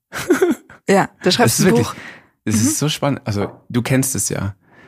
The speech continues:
Speaker 2: Ja.
Speaker 1: Wenn man, wenn man plötzlich, äh, in irgend so einem Flow-Zustand ist und Dinge schreibt und dann die ein paar Tage später liest und denkst so,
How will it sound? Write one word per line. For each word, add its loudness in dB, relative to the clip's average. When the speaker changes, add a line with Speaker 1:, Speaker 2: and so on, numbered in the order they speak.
Speaker 2:
Ja. 2
Speaker 1:
Wenn 2
man, 0
wenn -2
man 0
plötzlich, -2
äh, 0
in -2
irgend -2
so -4
einem -2
Flow-Zustand -4
ist -6
und -2
Dinge 0
schreibt -6
und -2
dann -4
die -4
ein -2
paar -4
Tage -4
später -4
liest -4
und -4
denkst -2
so, -8